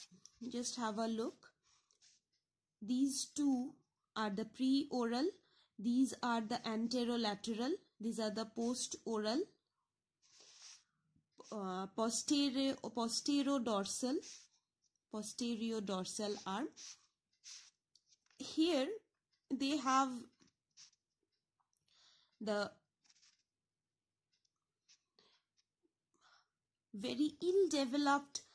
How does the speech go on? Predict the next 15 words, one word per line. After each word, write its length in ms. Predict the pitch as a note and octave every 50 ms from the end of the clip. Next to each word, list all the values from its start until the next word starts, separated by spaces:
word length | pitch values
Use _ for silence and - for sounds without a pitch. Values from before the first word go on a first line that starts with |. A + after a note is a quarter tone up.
| - - _ _ _
posterolateral 1400 | A#3+ A3+ A#3 - - - D4 D4+ D4 C4 D4 D4+ D4+ - - C4 A#3+ A3 F#3 F#3 - - B3+ B3+ A#3 B3+ B3 C4 B3+ - -
arm. 400 | A3 F#3+ E3 D#3+ D3+ D#3 D3+ E3+ - _ _ _ _ _ _ _ _ _ _ -
Okay, 300 | C#4 - - F#4 E4 - - - - - - - - - - _ _ _ _
in 220 | C#4+ D4 D4 D4+ D4
case 320 | - D#4+ F4+ F4+ - - - -
of 220 | D#4+ D#4+ E4 D#4+ - - C#4 C4+
some, 560 | - - D#4+ D#4+ D#4+ E4 E4+ F4 E4+ D#4+ - - -
uh, 760 | B3+ B3+ B3+ A#3+ A3+ A3 G#3+ G#3 G3+ G3 G3 G3 F#3+ G3 F#3 - - -
Echinopluteus 1040 | C4+ C4+ - D#4 D#4 D#4 D#4 D#4+ D#4+ - D4 D#4+ D#4 - - D#4 D4+ D#4 D4 -
larva, 560 | D4 C#4 C4+ C#4 D4 D#4 B3 G3+ G3 G3+ C#4 - - - - - - _ A#3
the 180 | A3 A3+ A3+ - -
anterodorsal 1600 | A3+ A#3 B3+ C4+ C4+ - D4 D#4+ D#4+ D#4+ D#4+ C#4+ D#4 D#4 D#4 C4+ C#4 B3+ A#3+ B3+ B3+ - - - D4+ C#4+ C#4+ D4 D4 C#4+ D#4 - - _ -
arm 400 | B3 B3+ B3+ C4 C#4 C#4+ C#4+ C#4+
is 240 | - C#4 C#4 C4+ - -
absent 720 | - F3+ F#3 - - - - G3 D#3+ C3 D3 - - -